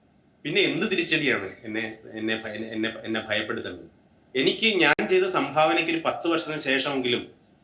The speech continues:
ഈ രാജ്യം തരുന്ന എല്ലാ ബഹുമതികളും ന-, കിട്ടുമെന്ന്, എനിക്ക് അർഹതപ്പെട്ടത് കിട്ടുമെന്ന്, ആയുസ്സുണ്ടെങ്കിൽ കിട്ടുമെന്ന് നല്ല ഉറപ്പോടെയാ ജീവിക്കുന്നത്.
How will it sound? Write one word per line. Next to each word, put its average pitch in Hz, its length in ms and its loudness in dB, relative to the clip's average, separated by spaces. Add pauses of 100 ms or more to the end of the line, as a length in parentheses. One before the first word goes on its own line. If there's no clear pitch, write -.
(520)
ഈ 147 140 0
രാജ്യം 143 440 4
തരുന്ന 180 280 2
എല്ലാ 156 440 4
ബഹുമതികളും 180 580 2
ന-, 131 280 -4
കിട്ടുമെന്ന്, 127 460 -4 (320)
എനിക്ക് 143 220 -2
അർഹതപ്പെട്ടത് 170 680 0
കിട്ടുമെന്ന്, 127 460 -4 (680)
ആയുസ്സുണ്ടെങ്കിൽ 202 760 4
കിട്ടുമെന്ന് 139 420 -2
നല്ല 107 220 2
ഉറപ്പോടെയാ 131 440 0
ജീവിക്കുന്നത്. 95 500 -8